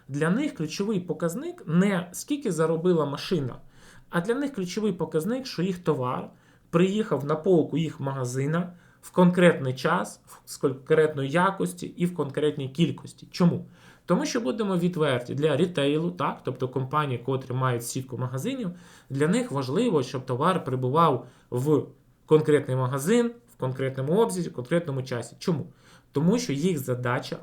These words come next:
глобального бізнесу — це якомога більше продавати товару.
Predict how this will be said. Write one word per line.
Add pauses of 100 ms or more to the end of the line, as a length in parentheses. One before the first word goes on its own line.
глобального
бізнесу — (400)
це
якомога (140)
більше
продавати
товару.